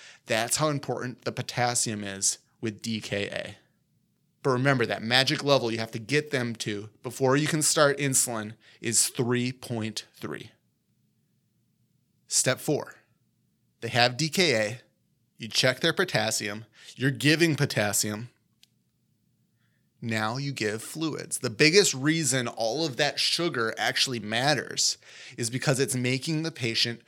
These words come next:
really, really, really dehydrated. We'll talk about insulin in the next step. I know you want to give insulin here with that high blood sugar, but treat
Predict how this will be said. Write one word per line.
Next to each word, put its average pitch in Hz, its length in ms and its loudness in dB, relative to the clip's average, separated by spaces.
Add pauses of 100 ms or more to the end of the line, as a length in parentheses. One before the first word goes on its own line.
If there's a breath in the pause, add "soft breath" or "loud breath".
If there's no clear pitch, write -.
(220 loud breath)
really, 135 480 0
really, 120 500 -2
really 107 440 -4 (460)
dehydrated. 104 720 -6 (880)
We'll 117 140 -12
talk 117 260 -2
about 131 240 0
insulin 120 460 0
in 110 100 -4
the 110 80 -6
next 107 240 -4
step. - 380 0 (320 loud breath)
I 120 120 0
know 143 320 8
you 156 140 6
want 147 180 6
to 151 60 2
give 147 140 2
insulin 160 420 2
here 104 240 -6
with 104 120 -8
that 110 160 -2
high 139 240 2
blood 147 200 2
sugar, 104 400 0 (320 loud breath)
but 135 140 -4
treat - 480 0